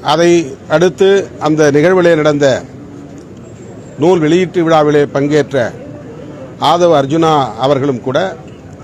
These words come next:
அந்த விழாவிலே பங்கேற்பதற்கு முன்பு என்னிடத்தில் பேசினார். "அந்த நூலை உருவாக்கியதில் உங்களுக்கு பங்கு இருக்கிறது,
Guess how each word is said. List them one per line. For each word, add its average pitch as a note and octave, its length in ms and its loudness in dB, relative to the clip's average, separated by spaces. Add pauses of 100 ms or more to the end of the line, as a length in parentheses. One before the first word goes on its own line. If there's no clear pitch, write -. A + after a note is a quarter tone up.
(1000)
அந்த D3+ 260 2
விழாவிலே E3 500 4 (440)
பங்கேற்பதற்கு D3+ 680 0
முன்பு C#3+ 300 0 (1300)
என்னிடத்தில் D3 520 0
பேசினார். D3 460 2 (1120)
"அந்த D#3+ 280 0
நூலை F#3+ 360 4
உருவாக்கியதில் F3 760 2
உங்களுக்கு D#3 400 0 (1200)
பங்கு E3 260 2
இருக்கிறது, C#3+ 480 0